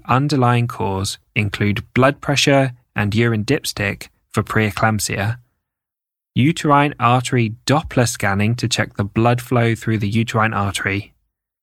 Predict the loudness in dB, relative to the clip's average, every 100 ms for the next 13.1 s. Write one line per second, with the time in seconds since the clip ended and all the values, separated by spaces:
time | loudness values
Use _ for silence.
0 | _ _ _ _ _ _ 0 0 2 2
1 | 4 2 -2 0 0 2 2 2 2 0
2 | 0 -2 0 -2 -2 0 0 -2 -6 0
3 | 0 2 0 0 0 2 2 2 -2 -6
4 | -6 -4 0 0 0 -2 0 0 0 0
5 | 0 0 0 0 0 -2 -2 -2 -2 -4
6 | -4 -4 0 0 0 -2 0 0 0 -2
7 | -2 -4 -4 -4 -4 -8 _ _ _ _
8 | _ _ _ _ _ _ _ _ _ _
9 | -4 2 4 4 4 2 2 2 2 0
10 | 2 2 2 2 -2 -2 0 0 0 -2
11 | -6 -6 -6 0 2 2 0 2 2 2
12 | 2 2 0 0 0 0 -2 -2 0 -2